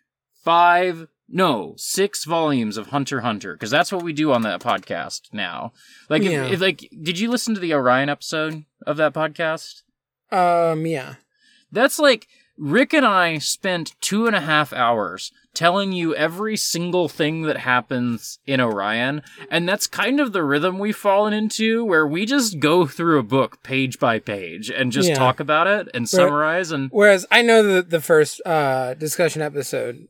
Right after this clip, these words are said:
Speaker 2: for Nana hasn't come out yet. Just a little taste for people who are gonna
Speaker 1: Mm-hmm.
Speaker 2: listen along to that and, and just want a little preview.
Speaker 1: Mm-hmm.
Speaker 2: Um,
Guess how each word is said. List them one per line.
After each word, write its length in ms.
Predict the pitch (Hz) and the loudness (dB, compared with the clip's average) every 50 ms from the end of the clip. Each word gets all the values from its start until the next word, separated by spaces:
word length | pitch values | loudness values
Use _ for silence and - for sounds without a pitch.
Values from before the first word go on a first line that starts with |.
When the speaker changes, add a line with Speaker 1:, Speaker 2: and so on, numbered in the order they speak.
| _ _ | _ _
Speaker 2:
for 100 | - 170 | -8 -6
Nana 300 | 156 147 147 147 147 143 | -4 -2 -2 -2 -2 -2
hasn't 260 | 139 135 127 143 143 135 | -2 -4 -4 -6 -8 -8
come 140 | 135 135 | -8 -8
out 180 | 135 131 131 - | -8 -8 -8 -8
yet. 240 | 170 160 156 156 - _ _ - - - _ _ | -8 -8 -8 -10 -12 _ _ -20 -20 -20 _ _
Just 220 | 175 214 226 - - | -2 0 0 4 4
a 60 | 214 | 6
little 220 | 208 196 180 165 | 6 6 6 4
taste 420 | 143 - 147 139 139 135 131 - - | 2 2 0 0 0 0 0 -4 -8
for 100 | - 156 | -8 -8
people 520 | 139 - 156 143 - 170 160 156 151 151 - _ _ _ | -6 -6 -6 -4 -4 -4 -4 -4 -6 -8 -12 _ _ _
who 80 | 180 | 0
are 120 | 160 156 - | 0 2 2
gonna 160 | 165 165 160 | 2 2 2
Speaker 1:
Mm-hmm. 100 | 156 156 | 2 0
Speaker 2:
listen 220 | 147 131 143 151 | -2 -2 -4 -4
along 240 | 151 147 147 143 143 139 | -4 -2 -2 -2 -4 -4
to 60 | 135 | -4
that 340 | 135 135 135 139 143 - - _ _ _ _ _ | -4 -4 -4 -6 -6 -8 -10 _ _ _ _ _
and, 340 | - 156 151 143 143 143 - - | -6 -4 -4 -4 -4 -6 -6 -6
and 380 | 165 160 151 147 143 139 127 - - - - _ _ _ | -4 -4 -4 -4 -4 -6 -8 -10 -16 -20 -20 _ _ _
just 180 | - 156 - | -10 -8 -2
want 160 | 175 180 170 156 | 0 0 2 2
a 40 | |
little 280 | 147 143 147 143 143 139 | 2 2 0 0 0 -2
preview. 580 | 135 - 180 165 160 156 175 175 170 175 180 170 | -2 -4 -4 -4 -4 -4 -2 0 0 0 0 0
Speaker 1:
Mm-hmm. 560 | 151 151 143 135 127 113 101 95 95 98 - | -2 -2 -2 -2 -2 -2 -4 -6 -10 -2 2
Speaker 2:
Um, 600 | 202 190 175 165 156 143 135 127 120 117 113 123 | 4 4 6 6 4 2 2 0 -2 -8 -14 -18